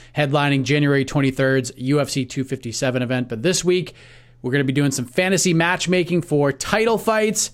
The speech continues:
non-title fights, fights we need to see in two thousand and twenty-one. And joining me in this venture is the co-host, the co-matchmaker, the best friend, and the prince of positivity, the one, the only, Alex K. Lee. How are you, sir?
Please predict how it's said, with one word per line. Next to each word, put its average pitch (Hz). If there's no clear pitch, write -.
non-title 208
fights, 196
fights 233
we 220
need 220
to 208
see 147
in 135
two 156
thousand 131
and 123
twenty-one. 131
And 131
joining 160
me 151
in 143
this 139
venture 147
is 170
the 156
co-host, 156
the 151
co-matchmaker, 143
the 131
best 147
friend, 143
and 180
the 190
prince 170
of 139
positivity, 135
the 151
one, 247
the 165
only, 214
Alex 156
K. 139
Lee. 101
How -
are 127
you, 113
sir? 98